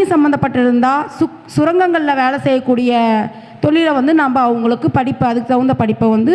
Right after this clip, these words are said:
ரெக்கமெண்ட் பண்ணலாம். ராகு ரசாயனம், அணு இயற்பியல் இது மாதிரியான விஷயங்கள், கேது வந்து சித்த மருத்துவம்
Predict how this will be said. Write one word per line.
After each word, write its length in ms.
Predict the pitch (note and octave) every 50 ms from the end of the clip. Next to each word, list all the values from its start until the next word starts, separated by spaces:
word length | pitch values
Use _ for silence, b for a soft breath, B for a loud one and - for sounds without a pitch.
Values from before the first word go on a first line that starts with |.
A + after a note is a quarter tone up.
| G4 F4 -
ரெக்கமெண்ட் 380 | A3+ - A#3+ B3 A#3 G#3+ -
பண்ணலாம். 340 | G#3+ G3+ G3 F#3+ F#3 F#3+ - - - - B B B B B B - - A3+
ராகு 420 | A#3+ B3 C4+ D4 D#4+ C4+ D4+ D#4+ E4 D#4+ - - - A3 A#3
ரசாயனம், 640 | A#3 A3+ - D4 D4 D4+ D4 C#4+ C#4 C#4+ D4+ D4+ D4+ - - A#3
அணு 180 | B3 C#4 D4 D4+ C#4+ - A3+ A#3
இயற்பியல் 480 | C4 C4+ C4+ B3 A3+ B3+ B3 B3 B3 B3 - - C4+
இது 100 | C4+ C4+ C4+
மாதிரியான 260 | C4 B3 B3 A#3 A3+ A3 G#3
விஷயங்கள், 380 | - - A3 G#3 A#3 B3+ C#4 - B B B B B B B B B - - D4
கேது 280 | D4 D#4+ E4+ D#4+ E4+ D#4+ D4
வந்து 220 | C#4 C4+ C4+ D#4+ E4+ E4+ E4 - - -
சித்த 200 | - D4+ - - E4 D#4
மருத்துவம் 480 | D4 C4+ B3 - - A3+ A#3+ B3 B3+